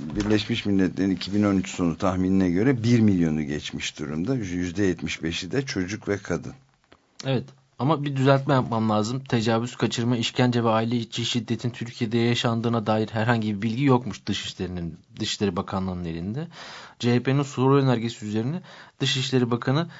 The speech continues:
Speaker 2: "Tek bir şikayet bile alamadık." açıklaması yapmış. Mehveşev'in de şikayet alamamaları çok doğal çünkü kamplarda kadınlar ve hassas gruplarla ilgili çalışma yok deniliyor.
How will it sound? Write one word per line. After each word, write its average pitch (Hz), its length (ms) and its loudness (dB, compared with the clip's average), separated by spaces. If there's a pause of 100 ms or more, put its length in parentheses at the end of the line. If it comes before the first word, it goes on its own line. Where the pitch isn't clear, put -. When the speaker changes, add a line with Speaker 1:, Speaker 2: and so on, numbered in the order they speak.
(140)
Speaker 2:
"Tek 156 220 2
bir 143 60 2
şikayet 139 440 2
bile 143 120 4
alamadık." 135 400 4
açıklaması 92 580 -6
yapmış. 127 520 -6
Mehveşev'in 135 440 2
de 202 60 0
şikayet 160 380 0
alamamaları 165 460 2
çok 180 280 0
doğal 175 140 2
çünkü 143 280 -4
kamplarda 131 500 0
kadınlar 131 520 0
ve 135 80 2
hassas 131 440 -2
gruplarla 120 440 0
ilgili 127 220 -4
çalışma 110 400 -4
yok 98 200 -4
deniliyor. 82 360 -8